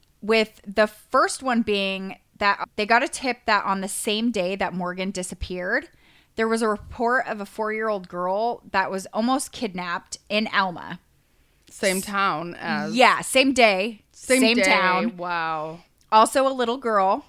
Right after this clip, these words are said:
Speaker 2: Mm-hmm.
Speaker 1: and also a kidnapping or potential kidnapping. Luckily, this little girl screamed her guts out and her <laughs> mom came running and saved her.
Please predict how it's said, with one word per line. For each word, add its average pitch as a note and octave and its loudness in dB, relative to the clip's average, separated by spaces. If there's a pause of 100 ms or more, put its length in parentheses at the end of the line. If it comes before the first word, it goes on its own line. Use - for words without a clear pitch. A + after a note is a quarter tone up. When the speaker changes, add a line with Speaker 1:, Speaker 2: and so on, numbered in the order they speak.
(140)
Speaker 2:
Mm-hmm. F3+ -4
Speaker 1:
and G3 -2
also G#3 2
a A3+ -2
kidnapping F#3 -8
or F#3 -6
potential A3 -6
kidnapping. E3 -6 (640)
Luckily, G#3+ 2 (840)
this - 2
little A#3+ 2
girl G#3+ 6
screamed A3 -2
her A3 -4
guts G3+ 0
out F#3 4
and F#3+ 0
her G#3+ 0
<laughs> A#3+ 2
mom A3 -2
came G#3+ 0
running F#3+ 0
and F3+ -4
saved F#3 -6
her. F3 -6